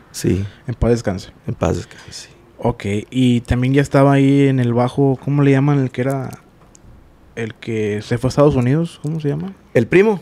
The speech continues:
Speaker 2: ¿El primo ya
Speaker 1: No,
Speaker 2: estaba?
Speaker 1: no, no, el primo fue mucho
Speaker 2: También
Speaker 1: después.
Speaker 2: mucho después.
Speaker 1: Sí, no, ahí estaba Rubén todavía, Rubén Segovia.
Speaker 2: Rubén Segovia.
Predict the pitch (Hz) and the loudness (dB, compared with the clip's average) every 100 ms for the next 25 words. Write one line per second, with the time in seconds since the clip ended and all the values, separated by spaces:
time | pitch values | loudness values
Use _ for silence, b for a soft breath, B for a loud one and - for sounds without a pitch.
0 | - - 143 180 170 190 185 117 127 127 | -8 -2 2 4 4 4 4 4 2 2
1 | 92 85 82 92 - 98 98 110 104 101 | 0 -2 -2 -4 -2 0 0 2 2 2
2 | - 101 127 135 143 139 117 117 107 - | 2 4 4 2 2 2 2 0 0 -4
3 | - 127 131 120 117 151 - 156 170 127 | 2 4 4 4 2 0 2 2 2 0
4 | 95 95 123 - 113 95 107 107 101 101 | 0 0 -2 2 2 4 2 4 4 4
5 | 120 104 98 98 87 107 107 107 104 82 | 4 4 2 0 -2 -6 -6 -6 -8 -8
6 | 92 92 107 | -8 -8 -12